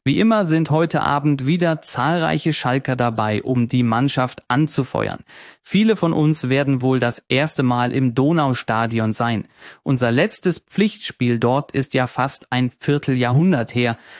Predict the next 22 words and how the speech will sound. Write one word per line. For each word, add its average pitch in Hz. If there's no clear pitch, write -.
Am 127
sechsundzwanzigsten 143
November 127
neunzehnhundertneunundneunzig 156
haben 143
wir 139
dort 127
eins 147
zu -
eins 151
gespielt. -
Erinnerst 202
du 180
dich 160
noch? 151
Ebbe 147
Sand 131
hat 135
erst 120
ein 117
Eigentor 143
gemacht 127